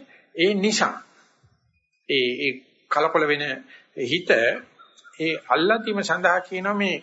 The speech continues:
ප්‍රාණීය පැවැත්වීම සඳහා, භවීය පැවැත්වීම සඳහා නැතුවම බැරි අත්‍යන්ත වූ අඩුවෙන්ම හෝ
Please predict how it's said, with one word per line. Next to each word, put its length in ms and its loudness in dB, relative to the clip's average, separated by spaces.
ප්‍රාණීය 520 2
පැවැත්වීම 500 2
සඳහා, 380 2
භවීය 320 2
පැවැත්වීම 480 0
සඳහා 400 0
නැතුවම 640 2
බැරි 260 2
අත්‍යන්ත 680 0
වූ 300 -2
අඩුවෙන්ම 580 2
හෝ 260 4